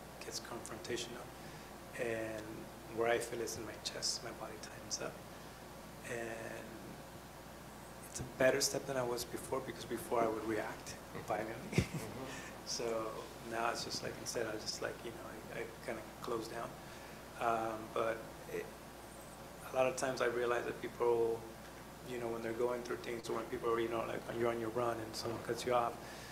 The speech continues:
Speaker 1: they're not doing it intentionally, you know, and, and a lot of times, you know, we take it personally. And it's, for me, it's just now, it's, it's, it's,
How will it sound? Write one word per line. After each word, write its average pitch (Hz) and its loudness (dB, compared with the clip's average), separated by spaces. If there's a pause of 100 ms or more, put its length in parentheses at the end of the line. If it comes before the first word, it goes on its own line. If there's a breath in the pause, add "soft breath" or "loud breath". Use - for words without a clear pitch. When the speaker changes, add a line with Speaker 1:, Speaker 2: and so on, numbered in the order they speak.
(300 loud breath)
Speaker 1:
they're 120 -2
not 117 2
doing 127 2
it 113 0
intentionally, 123 -4 (840)
you 123 -4
know, 117 0
and, 113 -2 (200)
and 113 -6
a - -6
lot 113 0
of 117 -4
times, - -2
you 131 -4
know, 113 0
we 117 4
take 113 -2
it 107 -4
personally. 123 -6 (920)
And - -10 (120)
it's, - -2 (480)
for - -6 (100)
me, 120 0
it's 117 2
just - -4
now, 117 -2
it's, - -2 (140)
it's, - -8 (180)
it's, - -2